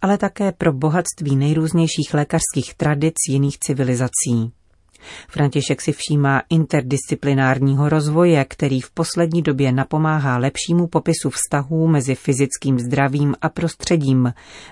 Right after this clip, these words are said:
výživou, psychofyzickým stavem a péčí o duchovní život. A péčí o duchovní život.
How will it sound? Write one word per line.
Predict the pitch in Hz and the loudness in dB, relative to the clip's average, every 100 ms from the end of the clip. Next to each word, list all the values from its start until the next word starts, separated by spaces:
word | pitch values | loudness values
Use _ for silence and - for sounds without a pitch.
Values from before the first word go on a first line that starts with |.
| - | 0
výživou, | 160 175 170 135 127 120 | 2 4 2 4 2 0
psychofyzickým | - 175 - 160 151 139 - - 147 - | -2 -2 0 0 0 0 -2 0 0 2
stavem | 170 160 147 139 - - - - | 2 4 4 2 -2 -12 -10 -6
a | 165 | -2
péčí | 170 175 - 185 185 | 0 -2 -2 -4 -2
o | 165 | 0
duchovní | 143 147 165 151 170 | 0 0 0 2 4
život. | 165 160 127 - - _ _ - - - | 4 2 2 -2 -10 _ _ -20 -20 -6
A | 170 | -4
péčí | - 170 175 - 185 - | 0 0 -2 -4 -4 0
o | 160 | 0
duchovní | 143 - 160 165 170 | 0 -2 2 2 4
život. | 170 139 123 | 4 2 0